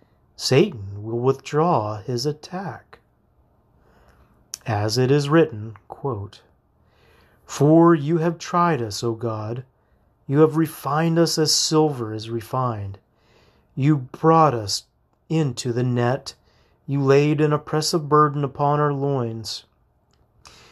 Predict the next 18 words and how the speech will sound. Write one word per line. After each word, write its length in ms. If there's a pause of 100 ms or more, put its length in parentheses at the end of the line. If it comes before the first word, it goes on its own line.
(180)
You 100
made 300
men 320
ride 400
over 360
our 140
heads. 560 (560)
We 400
went 340
through 220
fire 600
and 160
through 200
water, 540 (500)
yet 360
you 160
brought 380
us 160